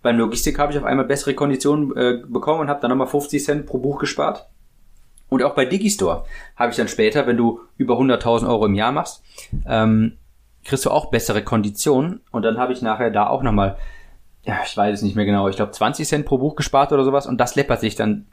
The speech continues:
äh, läppert sich dann. Und dann kannst du es dir auch leisten, die höheren Akquisitionskosten zu kompensieren.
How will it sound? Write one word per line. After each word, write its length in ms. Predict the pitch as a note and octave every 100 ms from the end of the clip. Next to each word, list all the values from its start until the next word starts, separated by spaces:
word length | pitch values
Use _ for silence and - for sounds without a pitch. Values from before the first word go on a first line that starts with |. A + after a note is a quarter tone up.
| -
äh, 180 | G2+
läppert 320 | G2+ A#2 D#3+ D#3
sich 140 | C#3+
dann. 260 | D3 D3 - - - -
Und 140 | A#2
dann 160 | C3+ D3+
kannst 180 | D3+ D3
du 20 |
es 40 |
dir 120 | C3
auch 60 | A2+
leisten, 320 | A2+ B2+ -
die 160 | B2 G2+
höheren 420 | C#3+ C3+ C3 C3 - - - _ _
Akquisitionskosten 1000 | - - A2 G#2 C3 C3+ - B2+ A#2 A2
zu 120 | -
kompensieren. 760 | - A#2 - G#2+ G2+ G2 -